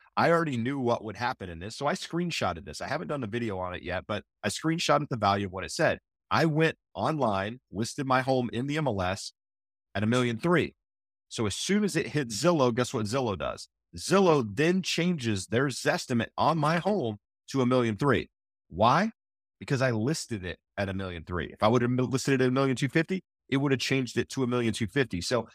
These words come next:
you've gotta be careful in using that if, if it's your only tool, right? That's where you need an agent to come in and, and help guide you through that process. So I'm not gonna dive into it a lot here, but that's the reality is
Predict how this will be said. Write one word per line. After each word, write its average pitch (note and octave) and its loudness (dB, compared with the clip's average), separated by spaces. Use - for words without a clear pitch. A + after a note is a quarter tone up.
you've C3+ -4
gotta E3+ 6
be D3 -2
careful E3+ 2
in B2+ 4
using C#3+ 0
that E3 0
if, C3 0
if B2+ -2
it's B2 0
your B2+ 2
only C3 2
tool, G#2 -2
right? A2+ 4
That's A#2 -2
where C3+ 2
you A2+ 2
need A2+ -2
an G2 -2
agent A2 -2
to G2+ -14
come G2+ -4
in G2+ -2
and, F#2+ -6
and G2 -6
help - -6
guide E2+ 2
you E2 -12
through E2 -12
that - -10
process. - -4
So G2 -2
I'm - -6
not C3+ 4
gonna A#2+ 2
dive G#2 4
into G2+ -2
it F#2 -2
a F2+ -4
lot F#2 2
here, F#2 -2
but F2 -8
that's - -4
the G2 -4
reality C#2+ 0
is - -8